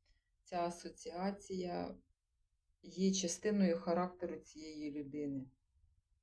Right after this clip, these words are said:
якою вона насправді є, хоча вона може цього не показувати, що вона є такою, може показувати, що вона і іншою є, але ось перше враження і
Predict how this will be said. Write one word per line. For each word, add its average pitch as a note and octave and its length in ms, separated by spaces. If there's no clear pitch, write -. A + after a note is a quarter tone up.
якою G3 420
вона F3+ 260
насправді F3 680
є, D3 320
хоча E3+ 360
вона E3+ 280
може E3+ 340
цього E3 320
не D#3+ 100
показувати, C3 840
що - 220
вона D#3+ 240
є D3+ 140
такою, C4 520
може G#3 280
показувати, E3 720
що - 200
вона C#3 280
і - 160
іншою B3 640
є, A3 300
але A3+ 540
ось F#3+ 240
перше D#3+ 440
враження G3 840
і E3 280